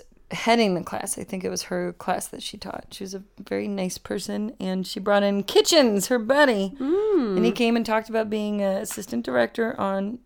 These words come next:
Speaker 1: the hit show Nash Bridges.
Speaker 2: Nash with Cheech
Speaker 1: Nash
Speaker 2: and
Speaker 1: Bridges.
Speaker 2: Dawn.
Speaker 1: Cheech and Dawn. Love those guys. You know them well.
Speaker 2: There you
Speaker 1: And
Speaker 2: go.
Speaker 1: so
Speaker 2: Actually,
Speaker 1: afterwards
Speaker 2: full circle, Danny McBride from Eastbound and Down married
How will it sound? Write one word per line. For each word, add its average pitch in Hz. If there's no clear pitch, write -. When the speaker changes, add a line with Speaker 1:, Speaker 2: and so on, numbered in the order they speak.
Speaker 1:
the 202
hit 233
show 196
Nash 202
Bridges. -
Speaker 2:
Nash 196
with 175
Cheech -
Speaker 1:
Nash 202
Speaker 2:
and 247
Speaker 1:
Bridges. 196
Speaker 2:
Dawn. 170
Speaker 1:
Cheech 208
and 247
Dawn. 208
Love 196
those 214
guys. 196
You 202
know 202
them 220
well. 208
Speaker 2:
There 214
you 165
Speaker 1:
And 196
Speaker 2:
go. 170
Speaker 1:
so 185
Speaker 2:
Actually, 254
Speaker 1:
afterwards 214
Speaker 2:
full 220
circle, 220
Danny 214
McBride 220
from -
Eastbound 190
and 202
Down 185
married 196